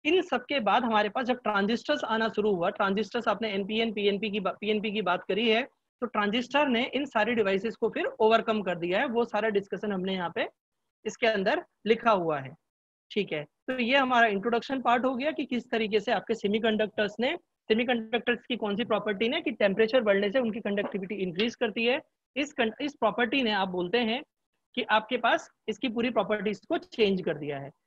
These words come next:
अब हम यहाँ से देखते हैं कुछ semiconductors किस तरीके से बनते हैं। देखिए, classification of metals and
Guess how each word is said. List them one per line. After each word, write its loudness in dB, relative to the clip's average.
अब 4
हम 0
यहाँ 2
से -6
देखते 0
हैं 0
कुछ -8
semiconductors 0
किस -6
तरीके 0
से -4
बनते -4
हैं। -2
देखिए, 0
classification 0
of 2
metals 0
and -2